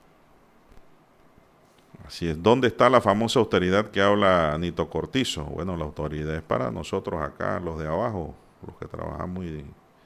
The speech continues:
generamos en la empresa privada, ¿no? Nuestra forma de vida.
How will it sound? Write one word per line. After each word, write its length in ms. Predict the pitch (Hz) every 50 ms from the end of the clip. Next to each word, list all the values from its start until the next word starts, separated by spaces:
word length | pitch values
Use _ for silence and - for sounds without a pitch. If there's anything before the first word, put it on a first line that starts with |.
| _ _ _ _ - _ _
generamos 720 | - 85 78 76 76 78 82 85 95 95 90 85 80 80
en 80 | 80 78
la 60 | 76
empresa 380 | 73 71 80 85 - 95 85 80
privada, 460 | - 73 76 85 98 110 107 92 85
¿no? 180 | 87 95 104
Nuestra 300 | 95 90 82 78 - 78
forma 340 | 76 - - - 85 85 85
de 120 | 80 78 82
vida. 340 | 98 139 139 110 85 78